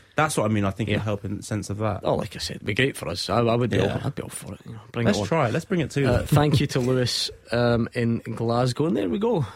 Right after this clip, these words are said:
Speaker 2: Who would have thought there was actually a decent response there? We had some Craig Napier shouts, Nick Walsh, we had Don Robertson on Twitter. Uh, just a, a, a, a quick curiosity of mine about who the, the best referee in Scotland is in the eyes, uh, of the fans. Not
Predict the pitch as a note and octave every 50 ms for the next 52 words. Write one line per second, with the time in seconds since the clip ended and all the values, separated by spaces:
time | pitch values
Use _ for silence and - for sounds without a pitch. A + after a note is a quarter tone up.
0 | - - - F#3+ G3 F3+ D#3 D3 - - C#3+ C3 A#2+ - B2 B2+ B2+ D#3 C#3+ -
1 | - C#3+ B2+ A#2 C#3 - - C3+ - - - - A#2 A#2 - - - C3+ C3 C3+
2 | B2+ - - B2+ C3 C3 B2+ A#2+ A2+ A2+ A2 - - A2+ G#2+ - - B2 A#2+ A#2
3 | A#2 A#2+ B2+ - - C3 B2 - - - B2 B2 A2 A2 - - A2+ A2 - A#2
4 | A2+ A#2 B2 B2 C3 A#2+ - - F#2+ F2+ - A2+ A2 A2 A2 A2+ A#2 A2+ A#2+ -
5 | - - A#2 A2+ A2+ - - - A#2 A2 - A2+ - - - - - - - -
6 | - - - _ _ - A2+ G2+ - - - A2 - G#2 G#2+ - - G2+ - -
7 | - - - - - - - - - - - - - - - F2+ - - - -
8 | - - - - - C3+ A#2+ A#2 A2 G#2+ - - A#2+ - B2 A2+ G#2 A2 A2+ A2
9 | G#2 G#2 G2+ - G2+ A2 A2 A2 G2+ G#2+ A2 - A2+ A2+ A2 A2+ A2+ A2+ - -
10 | A#2 A#2 A2 - - G#2+ G#2+ G2+ G2+ - - - A2+ G#2+ - B2 A#2 G#2+ G#2+ G#2
11 | G2+ A2+ A2 G#2+ G#2 G#2 G#2+ G#2+ G#2 G2+ G2+ - - - - - - - _ _
12 | _ _ _ _ _ - G2+ G2+ G2 - G2 G#2 G#2 G#2 G2 - - G2 - -
13 | - - - A#2 A2 A2 A2+ A2+ A2+ A2+ A2+ A2+ G#2 G#2 - - - A2 A2 A2+
14 | A2+ A#2 B2 B2+ C3 C3+ C3+ C3+ C#3 C#3